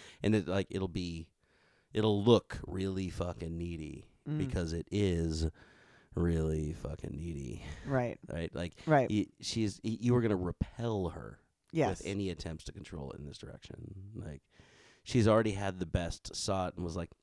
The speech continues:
Speaker 1: "Eh."
Speaker 2: <laughs>
Speaker 1: I, I'm
Speaker 2: Yeah,
Speaker 1: too
Speaker 2: 'cause, like,
Speaker 1: fucked,
Speaker 2: in the
Speaker 1: I'm too
Speaker 2: first
Speaker 1: fucked
Speaker 2: month.
Speaker 1: up. I don't deserve this. Right?
Speaker 2: Mm.
Speaker 1: Uh, I, I really think that's what it is. I think that she's just like, "Ah, no, no, no, no, no." Like,
Speaker 2: Right.
Speaker 1: "I know it's too good. It's gonna fucking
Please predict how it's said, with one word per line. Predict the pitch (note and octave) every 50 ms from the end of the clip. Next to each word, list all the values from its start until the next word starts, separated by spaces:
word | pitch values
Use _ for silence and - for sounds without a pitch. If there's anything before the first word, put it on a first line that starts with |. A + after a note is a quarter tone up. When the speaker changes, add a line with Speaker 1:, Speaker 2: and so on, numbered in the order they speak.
| _ _ _ _ _ -
Speaker 1:
"Eh." | F#3+ F#3+ F#3 F3 - - - _ _ _ _ _ -
Speaker 2:
<laughs> | - - - - G#4+ - E5+ - - - - - - B3+ - - _ - D4 C#4+ _ _ - -
Speaker 1:
I, | C#3 C#3+ C3 - -
I'm | D3+ E3
Speaker 2:
Yeah, | C4 C#4
Speaker 1:
too | F#3
Speaker 2:
'cause, | - -
like, | E3 D3+ D#3
Speaker 1:
fucked, | - - - _ -
Speaker 2:
in | A3 A3
the | G#3+
Speaker 1:
I'm | F#3+ D3+
too | - -
Speaker 2:
first | - -
Speaker 1:
fucked | F3 F3+ F#3+ F3+
Speaker 2:
month. |
Speaker 1:
up. | C3+ C3+ - -
I | A#2
don't | A#2 C3 C3+
deserve | - A#2 A2+ B2 B2 G#2
this. | F#2 E2 - - - - _ _ _ _ _ _
Right? | - F#3 F#3+ F#3
Speaker 2:
Mm. | F3+ E3+ D#3 C#3 C3 - - _ - - _ - - _ _ _ -
Speaker 1:
Uh, | G#2+ G2+ G#2 - -
I, | C3 D3+ F3+
I | -
really | C#3+ C#3+ C#3+ A#2+ G#2
think | - G2 F2+
that's | E2+ D#2+
what | F2 D#2
it | D#2 D#2 C#2
is. | - -
I | F#2 E2
think | F#2+ F#2+ D#2+
that | D#2+ -
she's | - - F2 E2 C#2+
just | - - F#2+
like, | - - - -
"Ah, | B2 C3+ B2 A#2 A#2 A#2+ B2 B2+ A#2
no, | A2 A#2 A2 G#2+
no, | G2+ G2
no, | F2+ F2 F2
no, | E2+ D#2
no." | D2+ D#2 - F#2+ - - - - - - - - -
Like, | D3 D3+ D3 B2+ G2+
Speaker 2:
Right. |
Speaker 1:
"I | D#2+ F#2 F#2+ F#2+ F2+ F2 E2 - -
know | - F2 E2+ E2 E2
it's | E2 D2+ - - -
too | - - F2+
good. | D#2+ E2+ E2+ E2 D#2+ D2
It's | E2 -
gonna | - F2 E2 D#2+
fucking | - E2 - - E2 D#2